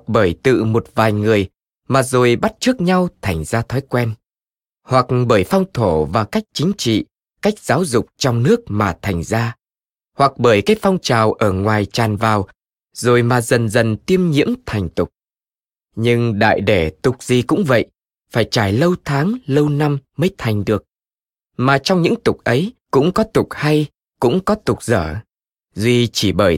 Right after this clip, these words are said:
tai mắt người đã quen, lòng người đã tín dùng, thì dẫu có người biết là dở mà cũng không sao đổi ngay đi được. An Nam ta,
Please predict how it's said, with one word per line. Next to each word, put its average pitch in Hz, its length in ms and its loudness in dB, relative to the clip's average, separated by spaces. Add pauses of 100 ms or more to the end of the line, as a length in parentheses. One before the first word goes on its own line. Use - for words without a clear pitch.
tai 160 160 2
mắt 226 240 -2
người 110 320 2
đã - 180 0
quen, 143 380 -2 (380)
lòng 123 280 2
người 123 260 2
đã 120 240 0
tín 165 220 0
dùng, 92 280 -2 (420)
thì 131 140 2
dẫu 131 360 2
có 226 80 0
người 131 260 2
biết 143 320 0
là 113 200 2
dở 95 360 -2 (260)
mà 123 220 0
cũng 170 240 -2
không 190 300 0
sao 180 340 -2
đổi 98 280 0
ngay 131 320 -2
đi 143 180 -2
được. 95 280 -4 (1300)
An 120 240 2
Nam 123 220 0
ta, 120 380 0